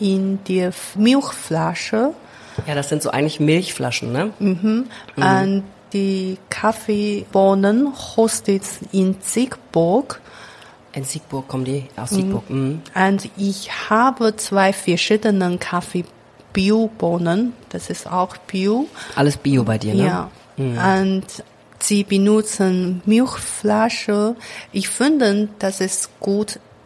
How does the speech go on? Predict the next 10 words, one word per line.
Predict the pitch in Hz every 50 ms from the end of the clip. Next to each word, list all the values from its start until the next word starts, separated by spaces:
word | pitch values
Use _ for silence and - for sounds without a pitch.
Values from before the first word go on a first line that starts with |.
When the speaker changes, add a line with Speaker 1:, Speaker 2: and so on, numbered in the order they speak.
| - -
Speaker 1:
Idee, | - 190 185 190 - - - 196 202 214 247 302 330 - - - - - - - -
Speaker 2:
Mhm. | 147 135 135 131 123 120
Speaker 1:
ohne | 120 196 208 214 214 214 208 208 202 202 190 185 190 190 - - -
Müll | - 196 196 185 190 196 196 208 226 262 311 349 - - - - - - - - - _ _ - - - - - - - - -
und | - 196 190
Speaker 2:
Es | 190 - -
ist | -
Speaker 1:
gut | - 214 220 220
Speaker 2:
eine | 135 131 131
Speaker 1:
f-, | 127 -